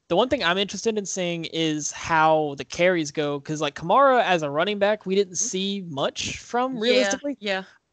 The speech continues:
Speaker 2: Mm-hmm.
Speaker 1: Um, so I wanna see kind of how that's divided between him and Murray.
Speaker 2: Yeah, great job in the receiving game, though, but did, did, didn't
Speaker 1: Yeah.
Speaker 2: look super great in, in the thing. But, I mean, he only, uh, he lined up, it looks like, seven snaps at wide receiver in the slot, so that's not, not too much, but I definitely think we could see that more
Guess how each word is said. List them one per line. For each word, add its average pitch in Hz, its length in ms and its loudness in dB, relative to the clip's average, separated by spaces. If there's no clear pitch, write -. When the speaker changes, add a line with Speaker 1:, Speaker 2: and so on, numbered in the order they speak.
Speaker 2:
Mm-hmm. 151 80 -4
Speaker 1:
Um, 156 240 4
so 175 120 2
I 175 100 6
wanna 185 180 2
see 180 200 -2
kind 160 180 2
of 139 60 -6
how 156 320 4
that's 143 340 0
divided 139 420 0
between 135 300 -12
him 135 160 -8
and 127 80 -12
Murray. 127 360 -10
Speaker 2:
Yeah, 127 160 -4
great 190 240 0
job 220 140 2
in 208 60 -2
the 185 60 0
receiving 143 300 -2
game, 113 100 -2
though, 117 100 -2
but 120 120 -6
did, 131 180 -4
did, 135 260 -6
didn't 151 140 -2
Speaker 1:
Yeah. 139 120 2
Speaker 2:
look 127 100 -4
super 131 280 -6
great 123 240 2
in, 123 260 -2
in 123 100 -2
the 123 60 -2
thing. 131 180 -2
But, 147 120 0
I 156 120 4
mean, 202 120 0
he 233 220 -6
only, 339 220 -4
uh, 240 180 -4
he 240 140 -2
lined 320 160 -2
up, - 100 -6
it - 60 -8
looks 185 180 -4
like, 156 240 2
seven 156 400 2
snaps 185 380 -2
at 170 80 -4
wide 185 160 0
receiver 185 460 0
in 185 100 -4
the 185 60 -6
slot, 190 260 -6
so - 80 -10
that's 226 180 -4
not, 247 260 -2
not 226 180 -4
too 208 140 0
much, 143 220 -2
but 160 80 2
I 151 80 6
definitely 175 240 0
think 165 160 -4
we 139 80 -10
could 127 120 -14
see 123 100 -6
that 95 160 -4
more 95 300 -6